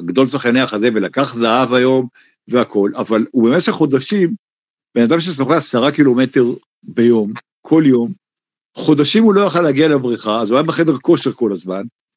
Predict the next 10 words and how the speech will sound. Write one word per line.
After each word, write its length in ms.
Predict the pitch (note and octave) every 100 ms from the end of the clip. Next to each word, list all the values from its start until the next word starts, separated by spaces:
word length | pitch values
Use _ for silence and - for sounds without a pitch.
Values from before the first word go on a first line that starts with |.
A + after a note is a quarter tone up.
| _ _ _ _ -
אבל 200 | G#2+ A#2+
הוא 140 | B2
העלה 220 | B2+ F3
שמונה 360 | F#3 F#3 E3+ D#3+
קילו, 500 | - C3+ A2 G2+ B2+ - _ _ _ _ -
הוא 140 | A2+
הוריד 240 | B2 G3+ G3+
אותם 220 | F3 C3+
לקראת 300 | A#2 A#2 A2
האולימפיאדה, 600 | G#2 G2 - F#2 G2